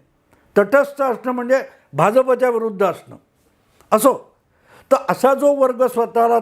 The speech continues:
तटस्थ म्हणत होता, त्यांच्यामध्ये सुद्धा आता लठ्ठालठ्ठी सुरू झालेली आहे. कारण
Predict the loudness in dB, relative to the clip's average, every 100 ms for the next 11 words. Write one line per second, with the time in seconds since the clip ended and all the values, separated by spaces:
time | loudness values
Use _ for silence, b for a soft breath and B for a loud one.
0 | -2 -2 -2 -2 -2 -2 -2 -4 -2 -2
1 | -2 -4 -16 _ _ _ _ _ _ b
2 | b b b b 2 2 2 2 2 2
3 | -6 -10 -20 _ _ _ -4 2 4 4
4 | 2 0 2 2 2 0 0 -2 _ _
5 | _ _ _ _ -2 2 2 0 -2 0
6 | -2 -2 -4 -2 -2 2 2 2 0 0
7 | -4 -6 b b b b b 2 2 0
8 | -4